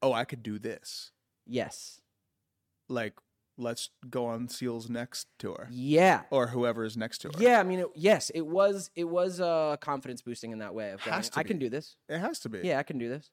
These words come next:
Speaker 1: The crowd likes you. You're, you could do it just acoustic.
Speaker 2: Yeah.
Speaker 1: And you're just like, you d-, you did two shows?
Speaker 2: Yeah.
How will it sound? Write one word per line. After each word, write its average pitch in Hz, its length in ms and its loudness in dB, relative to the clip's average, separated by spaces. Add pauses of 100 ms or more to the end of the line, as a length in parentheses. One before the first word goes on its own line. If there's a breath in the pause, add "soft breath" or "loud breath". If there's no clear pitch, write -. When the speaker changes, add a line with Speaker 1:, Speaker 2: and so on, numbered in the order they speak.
(200)
Speaker 1:
The 139 140 0
crowd 143 560 2
likes 127 360 0
you. 139 260 0 (420)
You're, 110 640 0 (180)
you 127 140 -6
could 123 220 -4
do 127 200 4
it 139 80 4
just 131 180 -8
acoustic. 139 600 -2
Speaker 2:
Yeah. 123 280 -2 (320)
Speaker 1:
And 120 460 2
you're 123 80 -2
just 127 180 -4
like, 117 240 -2 (440)
you 165 100 -4
d-, 147 240 -12
you 139 120 -8
did 131 120 -2
two 131 140 -4
shows? 160 280 -4
Speaker 2:
Yeah. 123 140 -2